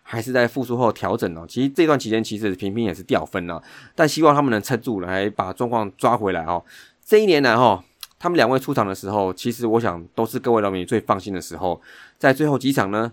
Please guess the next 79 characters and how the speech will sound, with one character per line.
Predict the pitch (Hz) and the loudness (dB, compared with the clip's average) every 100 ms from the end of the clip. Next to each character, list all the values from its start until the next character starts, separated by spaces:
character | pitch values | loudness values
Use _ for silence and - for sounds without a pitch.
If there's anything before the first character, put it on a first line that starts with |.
| _ | _
还 | - 120 | -2 2
有 | 110 | 2
后 | 117 | 0
面 | 117 | -2
的 | 104 95 90 | 0 0 -2
季 | 87 120 | -2 0
后 | 110 | 0
赛、 | - 95 | 0 -2
台 | 98 | -2
湾 | 95 113 | -6 -2
大 | 107 | 0
赛， | 123 101 - _ _ | 0 0 -4 _ _
也 | - 98 | -10 -2
不 | |
要 | 110 | 2
忘 | 120 113 | 4 2
记 | 113 90 _ | -4 -6 _
继 | - | -6
续 | 120 | -2
帮 | 123 117 | 2 2
我 | |
们 | 104 | 2
这 | 113 | 0
两 | 101 | 0
位 | 107 | 0
门 | 104 131 | 0 0
神 | 131 98 | 2 0
啊 | 104 92 | -2 -6
送 | - 143 | -6 -4
上 | 131 110 - | -2 -4 0
最 | 156 | 0
大 | 127 131 | 2 -2
的 | 113 | -2
加 | - 123 131 | 2 4 6
油 | 110 95 92 | 6 2 -2
哦， | - 90 - | -12 -12 0
最 | 160 | 0
大 | - 160 | 2 2
的 | 131 | 4
那 | 135 | 6
一 | 131 | 4
种 | 127 95 | 4 0
哦。 | 90 90 90 _ - - - - | -2 -6 -10 _ -20 -20 -18 -4
那 | 147 | -4
至 | 214 | 0
于 | 180 | 0
其 | 151 - | 0 2
他 | 170 | 2
牛 | 165 | 4
棚 | 147 131 | 4 4
哦， | 143 139 - | 2 0 -4
那 | 147 135 | -4 -2
这 | 170 147 | 0 0
段 | 143 | 0
时 | 120 | -2
间 | 113 120 123 | -2 -2 0
大 | 135 | -2
家 | 127 | 0
有 | 131 101 107 | 0 0 0
一 | |
些 | 131 123 123 123 117 | -2 0 0 -2 0
调 | 139 110 | 2 2
动 | 120 110 | 2 -2
的 | 98 | -2
出 | 90 117 | -6 -8
场 | 101 | -8
的 | 90 | -6
一 | 98 | -6
些 | 110 | -4
定 | - 101 107 | -2 -2 0
位， | 95 | 0
我 | 92 87 | 0 -6
看 | - 127 | -4 -4
是 | 110 113 101 | -4 -6 -2
各 | 139 | 2
有 | 101 | 2
收 | 80 104 98 | 0 -2 0
获 | 110 | 0
啦。 | 90 | -2